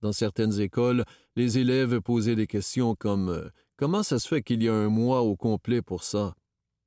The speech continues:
Il y a encore des discussions qu'il faut avoir, et on se demande où est-ce qu'ils apprennent cette animosité. Est-ce à la maison ? Est-ce sur Internet ? Dit Eddie Cinqueur. Par où commencer ?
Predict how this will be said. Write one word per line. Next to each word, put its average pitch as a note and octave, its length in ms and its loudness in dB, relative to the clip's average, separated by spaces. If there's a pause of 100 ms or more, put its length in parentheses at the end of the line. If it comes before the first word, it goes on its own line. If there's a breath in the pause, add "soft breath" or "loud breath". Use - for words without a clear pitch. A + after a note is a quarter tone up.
(280)
Il A#2+ 200 -2
y C3+ 60 2
a C3 60 0
encore C3+ 300 0
des C3 140 2
discussions B2+ 720 -2
qu'il B2+ 180 0
faut B2 240 -2
avoir, F#2+ 460 -2 (200)
et A2 60 -6
on G#2 80 -2
se G2+ 140 -4
demande A2 560 0 (340 loud breath)
où C3 220 2
est-ce E3+ 180 -2
qu'ils A#2+ 220 0
apprennent D3+ 400 0
cette - 340 -4
animosité. G#2 880 -2 (140)
Est-ce A2 260 0
à G2+ 40 2
la G2+ 120 0
maison ? C3+ 640 0
Est-ce G2+ 200 -4
sur G2+ 220 -2
Internet ? A2 520 0 (200)
Dit A2+ 420 -2
Eddie A#2+ 360 0
Cinqueur. - 640 -6 (880)
Par A#2+ 280 0
où E3+ 140 0
commencer ? A#2 680 -2